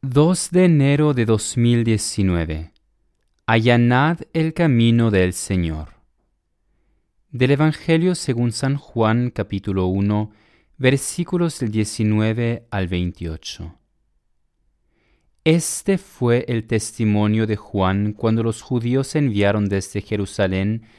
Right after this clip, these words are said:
sacerdotes y levitas a preguntarle: "¿Quién eres tú?".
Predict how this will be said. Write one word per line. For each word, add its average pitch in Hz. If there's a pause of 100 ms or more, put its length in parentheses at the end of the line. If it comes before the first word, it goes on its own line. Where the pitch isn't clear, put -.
(240)
sacerdotes 151
y 156
levitas 110
a 110
preguntarle: 90 (680)
"¿Quién 180
eres 170
tú?". 147